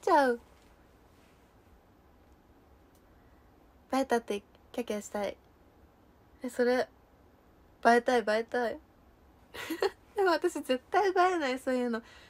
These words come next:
センスない。なんかそういう写真を撮るとか、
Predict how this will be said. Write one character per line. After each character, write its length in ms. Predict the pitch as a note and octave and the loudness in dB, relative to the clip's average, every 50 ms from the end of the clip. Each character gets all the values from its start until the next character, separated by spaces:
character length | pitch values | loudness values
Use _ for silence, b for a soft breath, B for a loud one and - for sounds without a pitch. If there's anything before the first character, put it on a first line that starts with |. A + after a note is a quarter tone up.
| B | B
セ 200 | - - - D#4 | -10 -4 0 2
ン 140 | F4+ F#4 E4+ | 4 2 2
ス 180 | - - B3+ B3 | 0 -2 -2 0
な 300 | A#3 B3 A#3+ A#3 G#3 F3 | 2 2 2 2 0 -2
い。 80 | - - - - - - - _ _ _ _ - - _ - - - - - - _ _ - - - - - - _ _ - _ - | -4 -10 -18 -20 -20 -20 -20 _ _ _ _ -20 -20 _ -20 -20 -20 -20 -20 -20 _ _ -20 -20 -20 -20 -20 -20 _ _ -20 _ -6
な 140 | A#3 A#3 A3+ | -4 -4 -4
ん 80 | A3 | -4
か 200 | - - G#3 G#3 | -4 -6 -6 -6
そ 160 | G3+ - A3+ A3 | -4 -6 -6 -4
う 40 | A3 | -4
い 260 | G#3+ G#3 G#3 G3+ G3 | -4 -4 -2 -2 -4
う 60 | G3 | -4
写 180 | - - A#3 A3+ | -4 -6 -6 -6
真 380 | - - A#3 B3 B3 A#3+ A#3+ | -6 -6 -4 -2 0 0 0
を 80 | A#3 A#3 | 0 0
撮 160 | - B3 B3 | 0 0 0
る 120 | A3 G3 - | 0 0 -2
と 120 | - F#3 | -6 -8
か、 380 | - - G3 F#3+ F#3 F#3 F#3 | -8 -6 -6 -4 -4 -6 -8